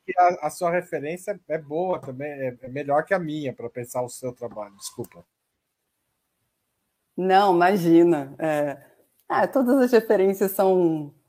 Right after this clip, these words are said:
Speaker 2: são enriquece-, enriquecedoras de alguma forma, né? O, o Francis Bacon, eu acho que ele teve um impacto importante por isso, porque ele tava interessado numa produção que, que fugia, né, da, ele, ele tinha uma pintura figurativa, mas que se deslocava desse lugar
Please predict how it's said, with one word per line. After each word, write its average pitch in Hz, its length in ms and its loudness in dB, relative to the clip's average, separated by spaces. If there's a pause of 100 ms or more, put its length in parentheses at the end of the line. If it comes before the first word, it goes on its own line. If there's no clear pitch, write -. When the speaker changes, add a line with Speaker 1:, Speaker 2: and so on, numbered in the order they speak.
Speaker 2:
são 185 220 2
enriquece-, 185 580 0
enriquecedoras 180 920 2
de 170 80 4
alguma 170 320 2
forma, 151 480 2
né? 156 280 0
O, 160 420 -2
o 170 40 -6
Francis 185 400 -2
Bacon, 196 400 0
eu 196 80 0
acho 190 240 0
que - 60 -2
ele 180 120 -2
teve 180 280 -2
um 180 80 0
impacto 175 420 2
importante 175 500 -2
por 185 160 -4
isso, 180 300 -4
porque 165 220 -2
ele 170 160 0
tava 175 260 2
interessado 160 800 4 (260)
numa 165 200 2
produção 165 680 0
que, 160 480 0 (340)
que 254 120 -2
fugia, 226 560 2
né, 175 180 2
da, 160 320 4
ele, 165 140 0
ele 180 260 0
tinha 269 260 -2
uma 220 140 0
pintura 190 320 -2
figurativa, 180 580 -2
mas 196 200 -2
que - 100 -14
se 185 140 -10
deslocava 175 600 0
desse 160 220 -4
lugar 156 420 2